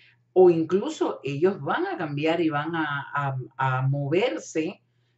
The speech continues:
pero más adelante cuando tú regreses tú los encontrarás cambiados y van a estar lo que decimos desfasados. Pero ese proceso tuyo de llegar, de acomodarte a una historia nueva,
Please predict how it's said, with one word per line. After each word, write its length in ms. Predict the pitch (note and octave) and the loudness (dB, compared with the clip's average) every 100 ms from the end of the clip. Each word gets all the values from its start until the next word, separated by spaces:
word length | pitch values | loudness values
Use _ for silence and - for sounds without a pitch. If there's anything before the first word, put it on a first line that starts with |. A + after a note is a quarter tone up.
| _ | _
pero 220 | E3+ D3+ | 0 0
más 240 | C3+ C#3 | -2 -2
adelante 560 | F#3 F#3 D#3+ C#3+ D#3 G3 | -2 0 0 -2 -2 -4
cuando 300 | E3 C3+ B2 | -4 -6 -6
tú 160 | D3 F#3+ | -4 -4
regreses 680 | B3 E3 C3+ C#3 - F3+ | -4 -4 -2 -4 -6 -10
tú 120 | - C3+ | -8 -6
los 180 | D3 | -4
encontrarás 800 | F#3 E3 B2 B2 - G#2 A2+ C3+ | -6 -8 -10 -10 -10 -8 -10 -10
cambiados 720 | - A3 F#3+ C#3+ A#2+ B2 E3+ - _ - - _ | -10 -10 -8 -6 -4 -4 -6 -12 _ -20 -20 _
y 180 | F3+ E3 | -4 0
van 200 | D#3 F3 | 0 0
a 60 | |
estar 280 | F#3+ E3+ D3+ | -4 -6 -4
lo 140 | D#3+ | -4
que 80 | D#3+ | -4
decimos 460 | C#3 C3 C3+ C#3+ C#3 | -6 -6 -6 -6 -6
desfasados. 760 | B2+ - C3 - D4 - - _ _ _ _ _ _ _ - - - _ _ _ _ | -10 -8 -14 -6 -2 -2 -6 _ _ _ _ _ _ _ -20 -20 -20 _ _ _ _
Pero 240 | A#3+ B3+ | 4 4
ese 220 | G4 - | 2 0
proceso 640 | - D4+ C#4 D#4 D4+ - - | -2 -2 0 -2 -2 -6 -8
tuyo 300 | B3+ C#4 B3+ | -6 -6 -2
de 180 | G#3 G#3+ | -2 0
llegar, 520 | D#3+ C3+ C#3 C3+ C3 _ _ | -2 0 -2 -2 -6 _ _
de 240 | C3 D#3 | -4 -2
acomodarte 680 | D3 - C#3 C3+ D#3 G3 - | -2 -4 -4 -2 -2 -2 -4
a 40 | D#3 | -4
una 160 | E3 | -4
historia 420 | F3 - E3+ F3+ | -6 -4 -2 -2
nueva, 720 | D#3 C#3 C#3 C#3 C3+ C#3 C#3 | -2 -4 -4 -4 -4 -4 -8